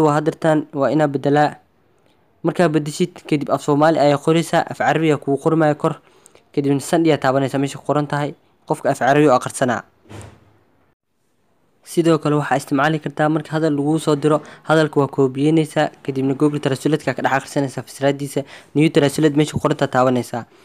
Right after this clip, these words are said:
Af Soomaali ayaa qoraysaa, af Soomaaliga markaa qortid, isla marka wuxuu kugu sii translate garanayaa Carabiga. Laakiin ma arki kartid, dhanaa taabanaysaa. Markaa dhan taabato waa arkaysaa, kadibna copy ayaa dhehaysaa hadalkii.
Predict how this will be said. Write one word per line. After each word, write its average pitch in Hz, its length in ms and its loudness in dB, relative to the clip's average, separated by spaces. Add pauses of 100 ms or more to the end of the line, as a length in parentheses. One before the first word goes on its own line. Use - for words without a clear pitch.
(260)
Af 135 120 -6
Soomaali 156 400 4
ayaa 156 100 2
qoraysaa, 170 460 0 (460)
af 143 100 -10
Soomaaliga 160 460 2
markaa 160 300 0
qortid, 147 360 -8 (300)
isla 147 200 -2
marka 165 260 0
wuxuu 143 220 -4
kugu 147 280 -4
sii 147 160 -10
translate 131 400 -4
garanayaa 139 300 0
Carabiga. 127 340 -2 (220)
Laakiin 135 220 0
ma 143 60 4
arki 170 220 0
kartid, 165 340 -2
dhanaa 156 220 2
taabanaysaa. 135 580 -2 (1000)
Markaa 165 260 0
dhan 175 160 2
taabato 156 340 2
waa 139 60 4
arkaysaa, 165 380 -2
kadibna 143 300 -4
copy 156 300 2
ayaa 139 80 2
dhehaysaa 131 280 0
hadalkii. 127 340 -6